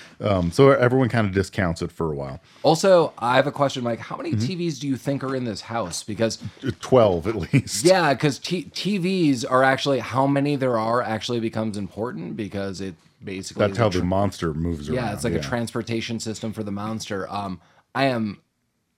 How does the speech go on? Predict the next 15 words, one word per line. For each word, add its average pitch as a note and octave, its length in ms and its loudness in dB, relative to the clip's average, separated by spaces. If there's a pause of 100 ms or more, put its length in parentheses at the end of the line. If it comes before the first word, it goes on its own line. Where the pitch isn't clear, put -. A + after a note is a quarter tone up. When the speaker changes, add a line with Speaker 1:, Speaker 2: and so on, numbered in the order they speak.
(180)
Speaker 2:
very A#2+ 460 -2
curious G2+ 440 -6
about F#2 280 -6
this. F2+ 380 -8 (360)
Um, F#2 420 -6 (840)
I G2 100 -8
mean, G2 340 -6 (480)
how - 180 -6
many A#2 180 -2
T A2 200 -6
Vs G#2+ 240 -6
did F#2 100 -8
your F2 120 -10
family F#2+ 360 -8
have, E2+ 380 -14